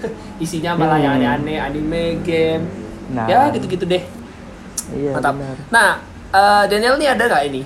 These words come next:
Speaker 1: untuk anak-anak muda mungkin kayak umur lima belasan mungkin, tips
Speaker 2: Hmm.
Speaker 1: untuk orang yang mau mulai nih untuk jadi content creator, ada nggak nih tipsnya ini?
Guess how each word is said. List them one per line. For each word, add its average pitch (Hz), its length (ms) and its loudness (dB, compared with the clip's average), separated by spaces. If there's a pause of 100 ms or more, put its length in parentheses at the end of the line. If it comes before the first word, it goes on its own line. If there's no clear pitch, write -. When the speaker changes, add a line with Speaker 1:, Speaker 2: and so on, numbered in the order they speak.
Speaker 1:
untuk 139 840 -4
anak-anak 139 340 -8
muda 135 460 -2
mungkin 131 400 -10
kayak 120 320 -4
umur 120 160 -8
lima 120 240 -8
belasan 117 500 -6
mungkin, 120 380 -10 (320)
tips - 480 -4 (140)
Speaker 2:
Hmm. 135 300 -4
Speaker 1:
untuk 143 120 -4
orang 143 240 -2
yang 139 160 -8 (760)
mau 151 160 0
mulai 175 320 0
nih 160 160 -4
untuk 131 160 -6
jadi 120 120 -6
content 120 220 -8
creator, 120 360 -6
ada 135 200 -4
nggak 131 200 -4
nih 120 100 -8 (160)
tipsnya 123 400 -10
ini? 107 120 -12